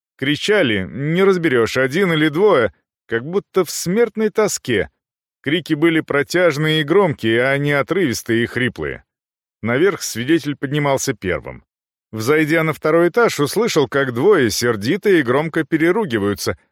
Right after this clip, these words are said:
Один глухим, а другой вроде как визгливым голосом. И голос какой-то чудной. Отдельные слова первого разобрал. Это был француз. Нет, ни в коем случае не женщина.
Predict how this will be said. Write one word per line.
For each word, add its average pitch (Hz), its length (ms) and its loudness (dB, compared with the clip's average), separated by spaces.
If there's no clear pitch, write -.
Один 135 400 0
глухим, 135 560 -2
а 113 220 0
другой 120 360 0
вроде 127 300 0
как 123 220 -4
визгливым 139 680 0
голосом. 117 460 0
И 123 100 -4
голос 175 380 0
какой-то 185 460 -4
чудной. 127 640 -2
Отдельные 175 580 0
слова 156 420 2
первого 117 640 2
разобрал. 113 680 0
Это 233 220 -2
был 190 180 4
француз. 127 680 -2
Нет, 143 420 -2
ни 147 160 -2
в - 100 -12
коем 185 300 2
случае 147 480 0
не 139 160 0
женщина. 85 560 -4